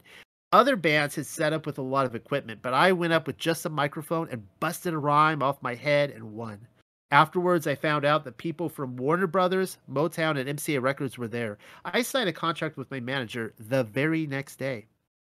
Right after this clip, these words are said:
That's the problem with improv actors. So many discrepancies. Not even Vanilla can get his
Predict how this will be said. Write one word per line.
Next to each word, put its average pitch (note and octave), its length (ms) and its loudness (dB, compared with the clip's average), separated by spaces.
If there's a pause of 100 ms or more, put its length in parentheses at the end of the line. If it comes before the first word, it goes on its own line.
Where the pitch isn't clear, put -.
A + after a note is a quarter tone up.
(420)
That's D4 240 2
the F3+ 60 2
problem D#3+ 520 2
with C3 240 -4
improv B2+ 420 -4
actors. A2 400 -8
So A3 380 -2
many E3+ 260 0
discrepancies. A2 880 -10 (240)
Not F3+ 240 6
even B3 240 2
Vanilla D#3+ 480 4
can D3+ 180 -8
get D#3 140 -2
his C#3 140 -2